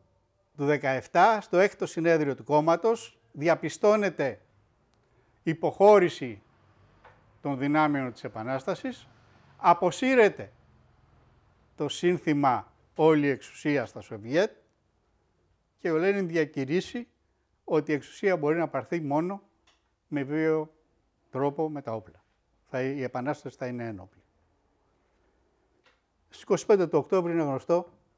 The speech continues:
ότι η Επανάσταση γίνεται,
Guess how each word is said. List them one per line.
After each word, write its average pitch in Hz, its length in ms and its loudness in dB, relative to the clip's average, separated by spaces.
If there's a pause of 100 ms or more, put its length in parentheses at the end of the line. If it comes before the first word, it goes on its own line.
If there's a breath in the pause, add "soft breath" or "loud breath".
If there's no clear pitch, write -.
(800)
ότι 147 220 -4
η - 20 2
Επανάσταση 135 920 -6 (520)
γίνεται, 127 600 -8